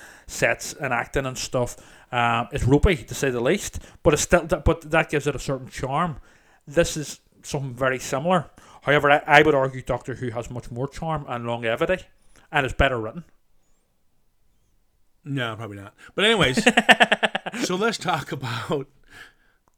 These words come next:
Speaker 2: Buckaroo Banzai and the Hong Kong Cavaliers.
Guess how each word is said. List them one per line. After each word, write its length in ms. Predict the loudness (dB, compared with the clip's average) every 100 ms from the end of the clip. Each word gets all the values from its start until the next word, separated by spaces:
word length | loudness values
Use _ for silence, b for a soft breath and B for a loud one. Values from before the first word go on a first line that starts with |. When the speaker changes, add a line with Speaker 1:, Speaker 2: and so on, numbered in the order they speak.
| _ _
Speaker 2:
Buckaroo 420 | -4 -2 -2 -4
Banzai 720 | -4 -4 -6 -6 -8 -8 -10 -14 _ -10
and 120 | -8
the 80 | -6
Hong 340 | -2 -2 -2
Kong 340 | -4 -6 -6 -6
Cavaliers. 840 | -6 -6 -6 -6 -6 -8 -10 -12